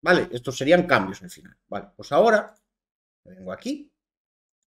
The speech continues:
ahí está la tron otra vez, y ahora voy a hacer una sincronización. Entonces,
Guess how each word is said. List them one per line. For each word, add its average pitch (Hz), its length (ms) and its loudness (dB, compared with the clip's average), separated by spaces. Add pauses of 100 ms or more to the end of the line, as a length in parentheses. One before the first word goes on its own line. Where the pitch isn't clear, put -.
(260)
ahí 98 120 -12
está 98 160 -12
la 95 120 -6
tron 104 200 -6
otra 127 180 0
vez, 254 400 2 (300)
y 175 100 0
ahora 165 240 6
voy 156 160 2
a 160 60 4
hacer 135 200 -4
una 143 140 -4
sincronización. 101 720 -10 (920)
Entonces, 131 480 -4